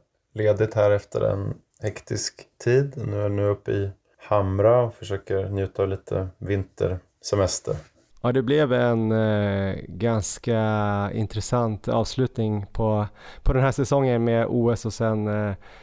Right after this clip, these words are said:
Speaker 2: lite världscupavslutning och, eh, allround V M. Hur har det varit egentligen?
Speaker 1: Ja, hur har den varit? Det har varit, ehm, väldigt speciellt efter, eh,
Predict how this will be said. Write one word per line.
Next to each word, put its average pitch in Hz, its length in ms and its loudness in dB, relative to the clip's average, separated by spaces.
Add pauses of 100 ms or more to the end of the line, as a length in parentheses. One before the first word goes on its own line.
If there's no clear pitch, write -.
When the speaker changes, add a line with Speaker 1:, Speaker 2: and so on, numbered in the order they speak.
(120)
Speaker 2:
lite - 180 -10
världscupavslutning 113 1000 0
och, 107 400 -4
eh, 104 220 -2
allround 110 460 2
V 104 200 2
M. 107 160 0
Hur 113 100 2
har 117 80 4
det 113 60 2
varit 117 300 2
egentligen? 107 440 -2 (420)
Speaker 1:
Ja, 139 600 6
hur 131 180 2
har 123 120 4
den 131 180 4
varit? - 380 0
Det 117 120 4
har 123 160 4
varit, 120 680 2
ehm, 107 1400 4 (420)
väldigt 131 400 4
speciellt 120 720 -2
efter, 104 1000 2
eh, 101 60 2